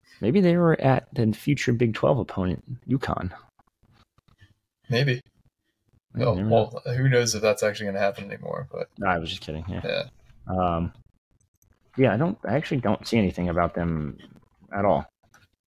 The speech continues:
Speaker 1: Did they post a score anywhere?
Speaker 2: Um,
Speaker 1: Am I
Speaker 2: I'm not
Speaker 1: crazy? Like, I, I'm looking everywhere. I'm on their,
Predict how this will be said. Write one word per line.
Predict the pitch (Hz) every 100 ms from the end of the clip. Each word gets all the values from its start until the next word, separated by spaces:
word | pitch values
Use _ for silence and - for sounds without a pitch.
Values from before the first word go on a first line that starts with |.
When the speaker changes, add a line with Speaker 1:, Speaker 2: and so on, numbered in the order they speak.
| _ _ -
Speaker 1:
Did |
they | 104 107 -
post | - 113
a | 95
score | - 98 127
anywhere? | 156 170 92 - _ _ _ _ _ _ _ _ _ - _ _ _ _ _ _ - - _ - -
Speaker 2:
Um, | 110
Speaker 1:
Am | 117 120 120
I |
Speaker 2:
I'm | -
not | 110
Speaker 1:
crazy? | 135 120 139 175 160
Like, | 98
I, | 98 95
I'm | 131
looking | 160 131
everywhere. | 127 139 85
I'm | 92 107
on | 117
their, | 113 104